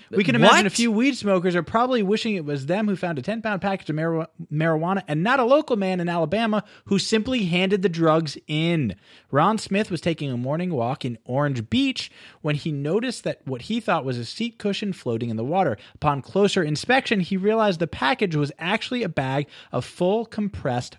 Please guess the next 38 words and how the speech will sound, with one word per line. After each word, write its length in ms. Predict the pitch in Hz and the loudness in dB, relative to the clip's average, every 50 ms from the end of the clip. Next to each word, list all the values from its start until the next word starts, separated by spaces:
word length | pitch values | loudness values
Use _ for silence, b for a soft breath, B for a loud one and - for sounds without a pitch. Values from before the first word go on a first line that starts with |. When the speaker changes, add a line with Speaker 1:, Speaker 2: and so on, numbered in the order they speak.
| _ - | _ -10
Speaker 1:
marijuana. 720 | 131 110 104 98 98 98 101 107 117 127 147 156 151 131 101 87 | -8 -4 -4 -2 -2 -2 -2 -2 -2 -2 0 0 0 0 -2 -2
Speaker 2:
Sweet 300 | - - 143 120 98 - | -4 -6 -6 -6 -6 -4
God. 300 | - 135 131 127 101 - - | -4 -4 -2 -4 -4 -4 -4
Speaker 1:
Mister 280 | 123 131 135 - 151 139 | -2 -2 -2 -2 -2 -4
Smith 340 | - - 143 139 147 147 - | -2 -2 -2 -2 -2 -2 -4
then 200 | 127 127 156 180 | -4 -4 -4 -4
Speaker 2:
He 160 | 190 - 170 | -2 -2 0
Speaker 1:
called 120 | 175 185 180 | 0 2 2
the 20 | |
Speaker 2:
must 120 | 190 180 - | 0 0 0
have 40 | - | 0
been 100 | 156 185 180 185 196 | 0 0 0 0 2
Speaker 1:
police. 420 | 240 143 143 135 120 110 - - | 4 4 4 4 2 0 -2 0
Speaker 2:
baked. 440 | - 135 131 156 156 139 - - - | 2 4 4 4 2 0 -4 -6 -4
What? 720 | 139 147 165 254 370 - - 523 - - - - - - - - | 0 4 8 10 12 12 12 10 8 4 -2 -4 -4 -4 -6 -4
Speaker 1:
Who 120 | - 175 | -2 -2
picked 280 | - - 175 170 - - | 0 0 0 0 0 0
it 80 | 185 175 | 2 4
up. 320 | 220 254 269 214 - - - - - _ _ _ | 6 6 6 4 2 -2 -8 -10 -12 _ _ _
Authorities 380 | - - - 156 160 160 151 - | -8 -2 0 0 2 2 0 0
say 140 | - 170 156 | 0 0 0
that 120 | 143 135 | 0 -2
the 60 | 143 | -2
bag 220 | 139 143 147 147 143 | -2 -2 0 0 0
weighed 200 | 143 143 139 135 | 0 -2 -2 -2
ten 200 | - 175 185 180 | -2 -2 -2 0
pounds 320 | 170 180 175 175 180 156 | 0 0 2 2 0 0
and 100 | 160 151 | -2 -4
confirmed 460 | 135 - 139 127 - 185 190 202 202 180 | -6 -8 -8 -6 -4 -2 -2 0 0 0
it 120 | 170 139 | 0 -2
was 180 | 135 139 135 135 | -2 -2 -4 -2
worth 300 | 139 151 165 190 185 - _ - | -2 0 0 -2 -2 -4 _ -8
about 260 | 131 139 131 123 - _ - | -4 -4 -4 -4 -6 _ 0
Speaker 2:
Who? 60 | 196 | 2
Speaker 1:
eight 160 | 190 220 - 330 | 4 4 4 2
thousand 1000 | 370 349 240 - - - - - 185 160 160 160 165 156 160 170 165 156 - - | -2 -6 -8 -10 -14 -8 -4 -2 0 0 0 0 -2 -2 -4 -4 -6 -6 -6 -6
dollars. 480 | 127 110 107 110 104 104 101 98 95 | -4 -4 -4 -4 -6 -6 -6 0 4
Speaker 2:
Who? 260 | 95 349 359 349 330 | 6 8 8 8 6